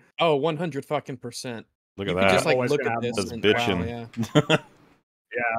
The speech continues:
Speaker 3: I,
Speaker 1: That looks
Speaker 3: like,
Speaker 1: really
Speaker 3: I, I
Speaker 1: good.
Speaker 3: really love it, and I'm always gonna, like, I'm always,
Speaker 1: Yeah,
Speaker 3: I,
Speaker 1: but you
Speaker 3: I,
Speaker 1: could
Speaker 3: I'm not gonna, I'm not gonna pretend that I don't, <laughs> you know, like, or that I
Speaker 1: Yeah,
Speaker 3: consider
Speaker 1: but
Speaker 3: this
Speaker 1: I,
Speaker 3: to be
Speaker 1: uh,
Speaker 3: on the
Speaker 1: I don't
Speaker 3: same
Speaker 1: know,
Speaker 3: level.
Speaker 1: Fringy.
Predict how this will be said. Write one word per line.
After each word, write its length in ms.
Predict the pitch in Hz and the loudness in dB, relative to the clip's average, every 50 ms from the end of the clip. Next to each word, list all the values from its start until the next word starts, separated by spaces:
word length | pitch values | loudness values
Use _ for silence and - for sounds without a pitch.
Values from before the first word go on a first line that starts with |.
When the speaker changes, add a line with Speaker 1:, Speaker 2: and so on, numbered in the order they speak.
| - - - | -6 -6 -4
Speaker 3:
I, 160 | - 127 131 127 | 0 0 2 2
Speaker 1:
That 60 | 123 | 0
looks 140 | 127 131 123 | 0 0 0
Speaker 3:
like, 160 | 123 120 117 | -2 -2 -2
Speaker 1:
really 360 | 120 120 123 123 120 120 120 117 | -2 -2 0 0 2 0 0 0
Speaker 3:
I, 40 | 117 | 0
I 20 | 120 | 0
Speaker 1:
good. 120 | 120 120 | 0 0
Speaker 3:
really 220 | 123 123 123 120 117 117 117 | 0 -2 -4 -6 -8 -6 -6
love 80 | 113 107 110 110 | -6 -6 -6 -6
it, 80 | 110 - _ _ _ 117 | -6 -6 _ _ _ -10
and 160 | 113 110 113 110 | -10 -8 -8 -8
I'm 140 | 113 117 120 | -8 -8 -6
always 320 | 113 117 117 117 117 110 110 | -6 -4 -4 -4 -6 -6 -8
gonna, 360 | - 117 113 110 110 107 110 - 104 98 _ 120 | -10 -10 -8 -8 -8 -8 -10 -12 -16 -20 _ -10
like, 280 | 120 113 107 101 - _ _ 127 | -10 -10 -10 -10 -14 _ _ -8
I'm 100 | 139 151 | -6 -4
always, 280 | 143 139 135 131 123 147 | -2 0 0 0 0 2
Speaker 1:
Yeah, 140 | 151 147 | 4 4
Speaker 3:
I, 60 | 143 - | 4 4
Speaker 1:
but 80 | 143 | 2
you 60 | 135 | 0
Speaker 3:
I, 60 | 135 135 | 0 -2
Speaker 1:
could 100 | 135 123 | -2 -2
Speaker 3:
I'm 120 | 131 143 | -4 -4
not 140 | 143 143 143 143 | -2 -4 -4 -4
gonna, 340 | 143 143 143 135 131 131 127 - _ _ _ _ _ _ - | -6 -8 -8 -6 -4 -4 -6 -8 _ _ _ _ _ _ -2
I'm 80 | 139 | 0
not 100 | 170 165 170 | 0 2 2
gonna 100 | 160 147 | 0 -2
pretend 500 | - 165 160 - - - 151 143 139 135 | -2 -6 -8 -8 -8 -8 -6 -6 -6 -6
that 80 | 123 | -6
I 100 | 120 123 120 | -6 -6 -4
don't, 320 | 120 123 117 110 104 101 | -4 -4 -4 -6 -8 -4
<laughs> 40 | 123 | 2
you 160 | 156 220 233 - - | 4 4 4 4 4
know, 100 | 214 208 233 | 4 4 6
like, 220 | - 226 196 - - - - - | 4 4 -2 -4 -8 -14 -12 -2
or 100 | - 151 | 0 4
that 60 | 160 156 | 4 6
I 100 | 151 147 | 6 6
Speaker 1:
Yeah, 120 | 139 135 131 | 4 4 2
Speaker 3:
consider 320 | 131 123 131 127 131 135 131 | 0 0 2 0 0 0 2
Speaker 1:
but 80 | 143 147 | 2 4
Speaker 3:
this 100 | 165 165 | 4 4
Speaker 1:
I, 20 | 160 160 160 | 4 4 4
Speaker 3:
to 40 | 156 | 2
be 60 | 127 | 2
Speaker 1:
uh, 40 | 120 | -2
Speaker 3:
on 80 | 120 123 | -2 0
the 60 | 131 | 0
Speaker 1:
I 60 | 160 | 0
don't 40 | 156 | 2
Speaker 3:
same 80 | - | 4
Speaker 1:
know, 60 | 151 151 | 2 2
Speaker 3:
level. 120 | 139 - - | 2 2 0
Speaker 1:
Fringy. 380 | 156 139 135 135 131 127 - | 0 0 0 0 -2 -4 -6